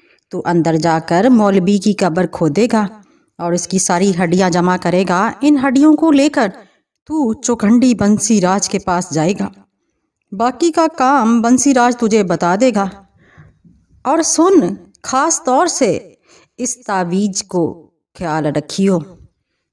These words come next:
उसे हाथ मत लगाइयो, उसी ने सारी खराबी की।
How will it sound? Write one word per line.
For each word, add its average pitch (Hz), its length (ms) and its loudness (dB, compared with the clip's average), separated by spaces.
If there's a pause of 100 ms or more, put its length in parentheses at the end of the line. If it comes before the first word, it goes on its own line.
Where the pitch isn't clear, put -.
उसे 160 240 -6
हाथ 165 340 -2
मत 170 240 0
लगाइयो, 175 460 0
उसी 294 500 2
ने 330 140 6
सारी 269 600 0
खराबी 185 480 -2
की। 185 580 -2